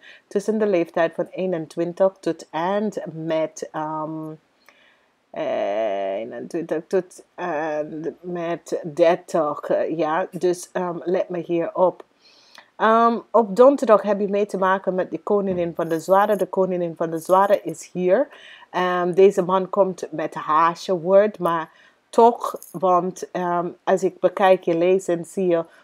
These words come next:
gewoon de page van koningin, de zon-, koningin van de zware en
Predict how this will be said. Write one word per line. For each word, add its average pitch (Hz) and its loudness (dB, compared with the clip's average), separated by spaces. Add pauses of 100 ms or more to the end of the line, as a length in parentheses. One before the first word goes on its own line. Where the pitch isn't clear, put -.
(120)
gewoon 170 4
de 165 2 (180)
page 202 4
van 165 0
koningin, 180 0 (220)
de 156 -8
zon-, 190 2
koningin 190 0
van 180 2
de 165 0
zware 170 0 (300)
en 196 2